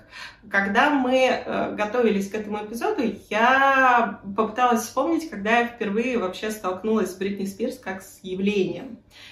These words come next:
И я вспомнила где-то свой второй, третий класс, где вот мы там, понимаешь, этой группкой, э, таких гимна-, э, гимназисток, э, танцуем под совершенно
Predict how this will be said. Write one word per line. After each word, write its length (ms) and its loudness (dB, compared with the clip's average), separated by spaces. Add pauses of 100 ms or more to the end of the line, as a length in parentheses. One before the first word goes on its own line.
(180)
И 580 2 (300)
я 260 4
вспомнила 600 2
где-то 260 0
свой 200 -6
второй, 360 0
третий 360 -2
класс, 560 2
где 500 0
вот 240 -6
мы 200 -6 (120)
там, 300 -12
понимаешь, 340 -12
этой 180 -18
группкой, 640 -2 (340)
э, 280 -4
таких 300 -8
гимна-, 360 4
э, 280 2
гимназисток, 880 4 (800)
э, 220 2
танцуем 500 4
под 160 -2
совершенно 640 2